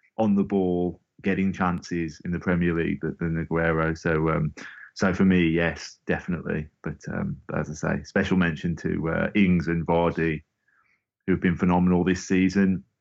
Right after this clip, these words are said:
Um, and even Rashford, who in a, you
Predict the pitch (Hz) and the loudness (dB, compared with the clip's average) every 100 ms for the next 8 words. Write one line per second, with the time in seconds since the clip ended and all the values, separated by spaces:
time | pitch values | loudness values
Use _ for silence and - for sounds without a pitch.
0 | _ _ _ _ - - 95 92 92 107 | _ _ _ _ -16 -6 -2 0 4 4
1 | 101 101 110 - - 110 107 95 90 87 | 6 6 4 0 -4 -4 -2 -4 -4 -4
2 | 87 82 - 98 | -6 -8 -10 -6